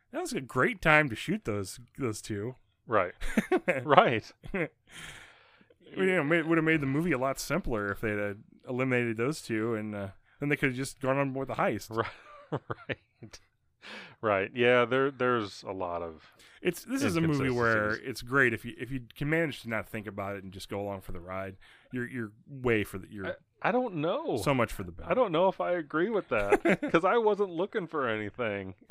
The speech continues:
Speaker 2: You know, I just, like I said, I will go in and just watch the movie, and I, I didn't have much expectations. They, like I, they were already low because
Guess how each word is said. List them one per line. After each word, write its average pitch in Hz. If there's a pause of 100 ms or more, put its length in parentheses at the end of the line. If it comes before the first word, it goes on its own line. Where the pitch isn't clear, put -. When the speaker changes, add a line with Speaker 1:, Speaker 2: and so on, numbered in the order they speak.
(160)
Speaker 2:
You 135
know, 131
I 143
just, 190 (120)
like 165
I 170
said, 151
I 139
will 196
go 147
in 143 (100)
and 117 (160)
just 113 (1080)
watch 117
the 139
movie, 127
and 107 (540)
I, 110
I 113
didn't 120
have 120
much 117
expectations. 110
They, 110
like 120
I, 110 (120)
they 120
were 127
already 160
low 110
because 101